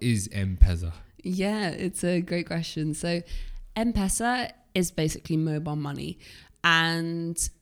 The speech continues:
Speaker 2: it, um, was born as an initiative or an innovation in Kenya. And in a simplified way,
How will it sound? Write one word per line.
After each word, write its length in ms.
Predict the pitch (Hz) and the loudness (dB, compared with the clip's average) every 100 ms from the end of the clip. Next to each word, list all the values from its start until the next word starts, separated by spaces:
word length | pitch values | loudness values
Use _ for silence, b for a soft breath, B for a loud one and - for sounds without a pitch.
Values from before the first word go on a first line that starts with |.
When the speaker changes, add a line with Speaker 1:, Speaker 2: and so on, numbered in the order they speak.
| - | 0
Speaker 2:
it, 280 | 175 - - - | 0 0 -8 -6
um, 460 | 165 151 151 151 | -4 -2 -2 -2
was 160 | 160 160 | -2 0
born 640 | - 185 185 180 175 175 160 _ - - - | 2 2 2 0 0 -2 -4 _ -20 -14 -4
as 200 | 156 151 | -4 -2
an 120 | 151 | -2
initiative 500 | 151 151 147 - 151 | 0 -2 -2 -4 -4
or 80 | 151 | -2
an 80 | 151 151 | -2 -2
innovation 520 | 151 160 156 - 160 | -2 -2 -4 -4 -6
in 140 | 156 151 | -6 -6
Kenya. 460 | - 190 180 185 B B B B | -4 -2 -2 -4 B B B B
And 320 | 190 185 185 - - - | 0 0 -2 -6 -12 -4
in 140 | 196 | 2
a 80 | 196 | 2
simplified 580 | 190 185 180 175 208 202 | 2 0 -4 -4 -4 -2
way, 400 | 175 165 170 185 | 0 -2 -2 -6